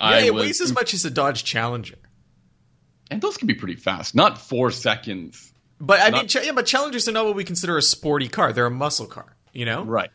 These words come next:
Speaker 2: So is that where we are now with this? Is, is this a full-on G T car that doesn't have any sporty pretensions at all?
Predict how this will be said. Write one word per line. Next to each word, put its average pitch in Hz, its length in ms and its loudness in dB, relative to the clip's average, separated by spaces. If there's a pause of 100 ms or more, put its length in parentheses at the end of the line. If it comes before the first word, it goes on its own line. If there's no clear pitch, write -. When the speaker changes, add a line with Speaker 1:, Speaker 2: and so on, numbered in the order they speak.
(160)
Speaker 2:
So - 240 2
is 185 200 2
that 208 180 6
where 220 80 6
we 202 140 2
are 185 120 6
now 175 200 2
with 165 160 0
this? 135 220 0
Is, 127 200 -2
is 139 140 2
this 170 160 2
a 156 300 2
full-on 185 640 2
G 165 200 -2
T 170 220 -6
car 110 360 -4
that 117 160 -6
doesn't 143 220 -4
have 139 240 -6
any 185 300 -2
sporty 165 380 0
pretensions 131 520 -4
at 117 80 -4
all? - 260 -10